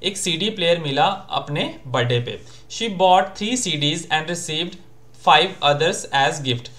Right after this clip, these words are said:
उसने तीन सीडीज खरीदी और पांच उसको gift में मिली।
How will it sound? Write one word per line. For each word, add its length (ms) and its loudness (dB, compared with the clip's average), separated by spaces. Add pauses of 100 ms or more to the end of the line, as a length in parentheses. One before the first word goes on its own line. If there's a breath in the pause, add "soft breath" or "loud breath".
(200 loud breath)
उसने 280 -2
तीन 380 -2
सीडीज 480 -2
खरीदी 540 -2 (180 loud breath)
और 100 0
पांच 460 2
उसको 480 -2
gift 340 -6
में 100 -2
मिली। 340 -4